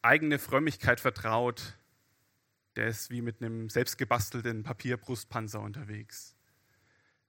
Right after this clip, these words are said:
Ich meine damit, dass wir so gerecht bin, dass ich so gut hin, dass er für uns getan hat, dass er gerecht ist, nicht, dass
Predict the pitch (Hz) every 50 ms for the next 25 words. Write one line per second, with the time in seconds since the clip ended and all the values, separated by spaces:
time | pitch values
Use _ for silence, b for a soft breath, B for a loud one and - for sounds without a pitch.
0 | _ _ - 120 127 139 147 170 180 170 160 160 156 - - - 151 - - -
1 | 143 143 139 147 147 139 131 113 - 110 107 110 113 - - - - 117 110 107
2 | 104 107 107 b b b b b b b 110 - - 123 123 - - 139 123 -
3 | 120 113 - 123 123 127 - - - 135 147 165 165 143 127 - - 156 143 135
4 | 127 - - 120 - - 120 117 117 107 107 - - - - 117 98 - - 135
5 | 160 156 147 120 117 110 101 - - 113 104 - - 135 143 - 139 117 - -
6 | -